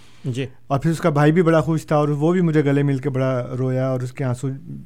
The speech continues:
Speaker 2: بہہ رہے تھے۔ میں نے بہت مبارکباد دی۔ تو یہ اللہ تعالیٰ کے فضل سے، اور پھر نئے دوسرے اور بہت سے لوگ آئے، جس میں، آ، خالصتاً کنیڈین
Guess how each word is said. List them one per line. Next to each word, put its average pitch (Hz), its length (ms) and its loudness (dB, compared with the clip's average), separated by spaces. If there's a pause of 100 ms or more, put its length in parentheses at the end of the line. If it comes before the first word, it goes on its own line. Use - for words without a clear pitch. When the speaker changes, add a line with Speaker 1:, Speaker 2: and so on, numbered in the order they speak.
(140)
Speaker 2:
بہہ 127 160 -4
رہے 127 180 -2
تھے۔ 127 140 -8 (300)
میں 135 100 -2
نے 151 80 2
بہت 147 220 0
مبارکباد 127 560 -2
دی۔ 123 100 -8 (420)
تو 165 80 -2
یہ 180 100 0
اللہ 175 120 -2
تعالیٰ 175 320 2
کے 202 60 -2
فضل 185 240 -2
سے، 196 120 -4
اور 202 80 -4
پھر 208 120 0
نئے 185 300 4
دوسرے 175 340 0
اور 165 200 2
بہت 170 220 0
سے 170 80 -2
لوگ 147 280 0
آئے، 139 120 2
جس 143 240 -6
میں، 151 140 0 (640)
آ، - 60 -20 (1080)
خالصتاً 156 580 0
کنیڈین 156 540 2